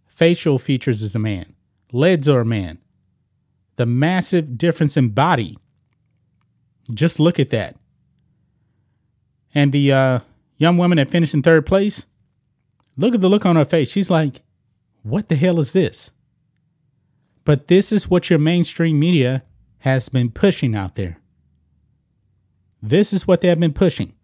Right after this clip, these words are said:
But they completely ignored the attack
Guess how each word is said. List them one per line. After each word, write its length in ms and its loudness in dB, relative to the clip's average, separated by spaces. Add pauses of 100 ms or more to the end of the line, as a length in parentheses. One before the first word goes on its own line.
(920)
But 180 0
they 200 4
completely 600 0
ignored 380 2
the 140 0
attack 680 -4